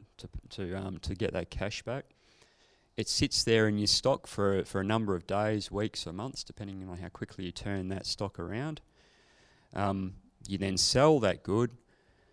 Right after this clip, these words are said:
possibly on terms again. So again, you're waiting for that money to come back, and when it eventually comes in, that's when you've got the money to pay your supplier and other operating costs and owners' salaries. So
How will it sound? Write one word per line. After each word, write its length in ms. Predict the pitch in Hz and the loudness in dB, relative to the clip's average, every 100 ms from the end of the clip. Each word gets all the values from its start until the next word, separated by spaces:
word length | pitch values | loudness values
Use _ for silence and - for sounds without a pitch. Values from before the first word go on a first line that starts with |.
| _ _ _ _ _ _ _ | _ _ _ _ _ _ _
possibly 440 | - 139 - 127 107 | 0 0 0 2 4
on 140 | 101 | 4
terms 440 | - 110 117 120 101 | 2 2 4 2 0
again. 420 | 92 107 151 156 - - - | -2 -2 -2 -4 -10 -16 -14
So 140 | - 98 | -4 -2
again, 300 | 90 110 113 | 2 4 4
you're 120 | 90 | 4
waiting 320 | 98 107 104 | 6 4 2
for 140 | 92 101 | -2 -6
that 120 | 90 | -6
money 240 | 98 104 | -6 -8
to 100 | - | -10
come 240 | - 95 90 | -12 -10 -6
back, 280 | 120 147 | -6 -6
and 100 | 82 | -10
when 160 | 92 127 | -8 -8
it 100 | 127 | -6
eventually 400 | 107 107 - 98 | -2 -2 -4 -8
comes 400 | - 98 98 95 | -6 -4 -4 -2
in, 360 | 113 104 120 135 | -2 -2 -4 -6
that's 260 | 104 107 - | -4 -4 -4
when 140 | 104 | -10
you've 100 | 98 | -10
got 180 | 87 90 | -10 -10
the 80 | 82 | -8
money 280 | 90 92 85 | -8 -6 -6
to 100 | 82 | -10
pay 240 | - 95 | -10 -8
your 140 | 87 82 | -8 -10
supplier 640 | - - 107 98 85 78 _ _ _ - | -12 -6 -2 -2 -2 -10 _ _ _ -8
and 280 | 95 95 - | -6 -6 -6
other 160 | 95 92 | -4 0
operating 480 | 95 - 95 92 90 | 0 -2 -4 -4 -8
costs 640 | - 120 113 - - - - _ _ | -2 0 0 -2 -4 -4 -6 _ _
and 260 | 95 95 180 | -10 -8 -8
owners' 360 | - - 87 87 | -6 -6 -6 -6
salaries. 680 | - 92 92 87 85 - - - - - _ | -2 -2 -2 -6 -10 -12 -14 -20 -20 -20 _
So 440 | - - 101 98 | -6 0 4 4